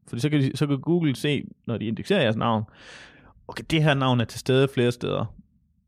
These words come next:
Og så har du noget social i det, i det mindste. Du har måske ikke i det form af,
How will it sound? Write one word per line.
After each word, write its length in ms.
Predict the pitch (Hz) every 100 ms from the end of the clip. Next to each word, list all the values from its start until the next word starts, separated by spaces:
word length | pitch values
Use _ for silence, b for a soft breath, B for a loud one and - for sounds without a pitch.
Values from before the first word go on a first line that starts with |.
| _ _ -
Og 120 | 123
så 160 | - 139
har 240 | 139 143
du 100 | 127
noget 680 | 123 113 113 131 127 123 120
social 420 | - 165 - 117
i 340 | 113 113 113
det, 160 | 117 -
i 60 | 107
det 120 | 110
mindste. 360 | 110 104 - -
Du 160 | 120
har 160 | 120 135
måske 240 | 127 -
ikke 240 | 151 156 156
i 100 | 156
det 100 | 139
form 240 | 143
af, 60 | 123